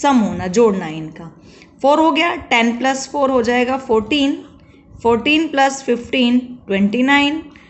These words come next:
ट्वेंटी नाइन plus twenty that is forty nine, and this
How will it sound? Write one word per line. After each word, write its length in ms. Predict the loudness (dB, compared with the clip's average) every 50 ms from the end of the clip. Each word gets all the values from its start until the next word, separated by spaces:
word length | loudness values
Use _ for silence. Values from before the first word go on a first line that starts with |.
| -20 -18 _
ट्वेंटी 320 | 0 2 2 2 2 0 0
नाइन 340 | 2 2 2 2 2 0 -2 -2 -4
plus 300 | -2 -2 -2 -2 -6 -4
twenty 360 | -4 -2 -2 -2 -2 -4 -4 -6
that 120 | -6 -4 -6 -6
is 80 | -8 -6 -6
forty 280 | -6 -6 -4 -2 -2 -2
nine, 340 | 0 0 0 0 -2 -2 -4 -6 -10 -10
and 200 | -6 -6 -6 -6
this 140 | -6 -8